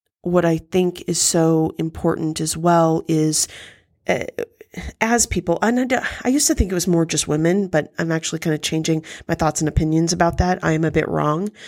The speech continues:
or I just didn't really want to, um, see it,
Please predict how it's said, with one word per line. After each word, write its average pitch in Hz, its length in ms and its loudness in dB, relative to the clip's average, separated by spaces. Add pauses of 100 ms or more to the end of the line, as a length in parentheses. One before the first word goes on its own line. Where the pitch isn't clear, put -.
(680)
or 208 300 4
I 202 80 4
just 190 180 -2
didn't 180 160 0
really 165 180 2
want 156 260 0
to, 160 360 2
um, 147 520 -2
see 165 380 0
it, 180 240 0